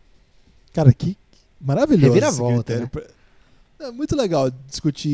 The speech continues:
Speaker 1: isso aqui, né? Que bom que tem esse critério, que bom. Quem que sorteou? O Heitor?
Speaker 2: Heitor, o Menu.
Speaker 1: Que bom que o Heitor sorteou, porque de fato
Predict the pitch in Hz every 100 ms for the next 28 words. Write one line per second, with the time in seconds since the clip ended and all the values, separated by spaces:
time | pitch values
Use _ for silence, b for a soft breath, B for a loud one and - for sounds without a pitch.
0 | 139 135 131 - 127 123 127 240 190 185
1 | 156 147 139 131 - 127 120 127 143 143
2 | 175 127 123 160 147 226 285 - 180 -
3 | 294 202 151 185 254 180 151 147 135 123
4 | 180 262 151 135 - _ _ _ _ _
5 | _ _ - - 233 131 156 151 135 131
6 | 131 135 127 151 - 196 165 - 202 240
7 | - 262